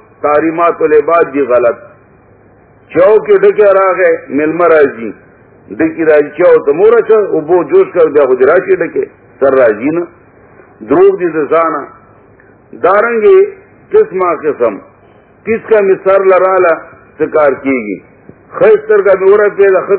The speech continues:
کار کېږي، چې چپه مې ورپېده، بد کار کېږي. دارنګې سپی مې مخې له راغی، کار نه کېږي. د دې څه تاثیر نشته دی. کاغې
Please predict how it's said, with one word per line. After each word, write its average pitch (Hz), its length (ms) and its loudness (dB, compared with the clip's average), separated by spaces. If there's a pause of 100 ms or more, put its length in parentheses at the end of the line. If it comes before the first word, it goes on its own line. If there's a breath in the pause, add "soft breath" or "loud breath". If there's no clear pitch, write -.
کار 190 140 2 (100)
کېږي، 160 320 -8
چې 147 160 -14
چپه 175 320 0
مې 165 140 -2
ورپېده، 165 540 2
بد 110 220 0
کار 160 240 2
کېږي. 147 300 -6 (960)
دارنګې 196 480 2 (140)
سپی 214 320 0
مې 202 180 -4
مخې 190 260 -2
له 185 60 4 (100)
راغی، 180 260 0
کار 160 280 -2
نه 147 140 -4
کېږي. 113 420 -10 (1000)
د - 20 -4 (140)
دې 175 100 0 (100)
څه 143 80 -4 (120)
تاثیر 120 360 -2 (100)
نشته 196 300 -2
دی. 156 100 -2 (800)
کاغې 190 440 2